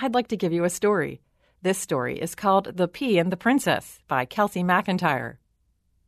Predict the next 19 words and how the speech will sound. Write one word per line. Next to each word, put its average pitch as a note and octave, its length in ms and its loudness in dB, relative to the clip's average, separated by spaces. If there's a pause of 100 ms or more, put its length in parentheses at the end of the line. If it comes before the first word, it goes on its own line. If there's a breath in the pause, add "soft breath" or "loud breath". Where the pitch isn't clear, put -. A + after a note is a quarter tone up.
(2000)
The B3+ 200 0
king D4 200 0
and A3+ 120 4
the E3+ 40 -4
queen, - 540 -6
seated E3 420 -2
at C#3 140 -2
one F3 220 0
end E3 160 0
of D#3 80 -6
the D3+ 100 -2
long E3+ 300 0
dining E3 340 -4
table, C#3 480 -10
fidgeted D3 640 -6
with C3+ 140 -10
their D3 120 -6
napkins D3+ 680 -6
and D#3 240 -8